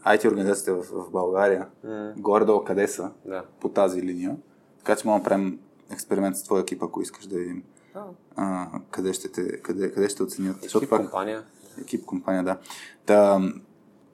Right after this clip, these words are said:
Speaker 1: добре, чакай да видим. Имахме ли нещо интересно? Което не сме обсъдили.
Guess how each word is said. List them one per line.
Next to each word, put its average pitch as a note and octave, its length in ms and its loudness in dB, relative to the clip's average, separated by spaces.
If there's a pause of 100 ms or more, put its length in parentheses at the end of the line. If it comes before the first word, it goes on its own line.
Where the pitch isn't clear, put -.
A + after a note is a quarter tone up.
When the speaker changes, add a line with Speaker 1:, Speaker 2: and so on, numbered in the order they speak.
(840)
Speaker 1:
добре, G#2+ 400 4 (320)
чакай F#2+ 260 2
да F#2+ 40 4
видим. F#2+ 200 0 (1000)
Имахме F#2+ 360 -4
ли F#2 180 0
нещо F#2+ 800 -4
интересно? F#2 720 -6 (1040)
Което - 280 -4
не F2+ 60 0
сме F#2+ 200 -2
обсъдили. F#2 500 -2